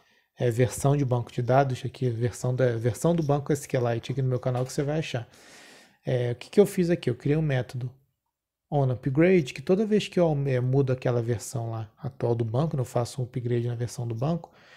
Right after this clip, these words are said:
eu rodo o que tá aqui dentro, do onUpgrade, tá? E dentro do meu onUpgrade, o que que eu coloquei? Um drop table em todas as minhas tabelas, seguido por um D B exec S Q L, o que eu crio, tá? Não,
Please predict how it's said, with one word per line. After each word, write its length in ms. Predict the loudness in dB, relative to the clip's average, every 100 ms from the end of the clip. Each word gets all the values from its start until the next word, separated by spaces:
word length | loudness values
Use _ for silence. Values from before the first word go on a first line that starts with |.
| -20 _
eu 140 | 2 4
rodo 260 | 4 2
o 20 |
que 120 | 0 -2
tá 120 | -2
aqui 200 | 0 -2
dentro, 360 | 0 -2 -4
do 140 | -6 -4
onUpgrade, 800 | -2 -4 -2 0 0 0 -8 _ _ _ -10
tá? 200 | -8 -4
E 80 | 0
dentro 260 | 2 0 0
do 60 |
meu 140 | 2 4
onUpgrade, 680 | 2 0 0 2 2 0
o 420 | -8 _ _ _
que 80 | -4
que 80 | -2
eu 60 | 2
coloquei? 680 | 2 2 0 -4 -4 _ _ _ _ _ -4
Um 120 | 0
drop 400 | 6 8 8 2
table 420 | 0 2 4 2
em 100 | -2
todas 460 | -2 0 2 2 2
as 100 | 0
minhas 300 | 0 -2 -2
tabelas, 680 | -4 -2 -2 -2 -6 -10 -20 _ _ _ _ _ _ _
seguido 680 | -8 -2 0 2 2 0 -6 _ _ _ _ _ _ _ 6
por 160 | 8
um 100 | 8
D 140 | 6 4
B 280 | 6 4 4
exec 320 | 2 2 2
S 180 | -4 -4
Q 100 | 0
L, 400 | 2 2 0 -4 -10 _ _ _ _
o 120 | -6 -4
que 140 | 6
eu 80 | 6
crio, 480 | 6 0 2 2 -2 _
tá? 200 | 2 2 2 2
Não, 200 | 2